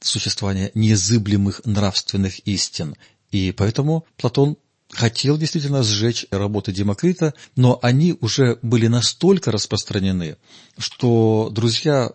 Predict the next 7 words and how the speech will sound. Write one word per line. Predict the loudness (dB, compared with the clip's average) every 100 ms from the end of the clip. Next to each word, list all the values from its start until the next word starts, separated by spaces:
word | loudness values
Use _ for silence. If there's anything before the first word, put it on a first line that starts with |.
| -4
уговорили | 2 4 4 4 0
Платона | -2 -2 0 2 0 -2 -10 _ _ _ 2
не | 4 4
заниматься | 2 2 2 0 -2 -6 -4
этим | -4 -2 -4 -4 -6
бесполезным | 0 0 0 0 0 0 0 -2 -2
делом. | -2 -6 -6 -10